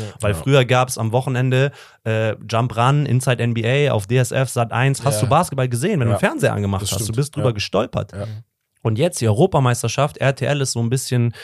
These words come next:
Speaker 1: nachher noch auf den Train gesprungen und hat, glaub ich, dann noch ein paar Spiele zeigen können. Aber sowas braucht es, glaub ich, noch viel mehr. Wir müssen aus dieser Bubble raus und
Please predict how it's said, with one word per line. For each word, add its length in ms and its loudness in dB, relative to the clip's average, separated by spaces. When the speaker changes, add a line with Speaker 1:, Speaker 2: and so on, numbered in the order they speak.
Speaker 1:
nachher 280 0
noch 140 2
auf 160 0
den 180 -2
Train 260 0
gesprungen 480 2
und 120 0
hat, 180 -2
glaub 180 -2
ich, 120 -4
dann 160 -2
noch 140 0
ein 40 -14
paar 160 4
Spiele 320 0
zeigen 380 0
können. 280 2
Aber 220 0
sowas 460 2
braucht 380 2
es, 100 -6
glaub 240 0
ich, 140 -4
noch 160 0
viel 220 -2
mehr. 280 0
Wir 80 -2
müssen 300 0
aus 160 0
dieser 240 0
Bubble 320 0
raus 400 2
und 300 -4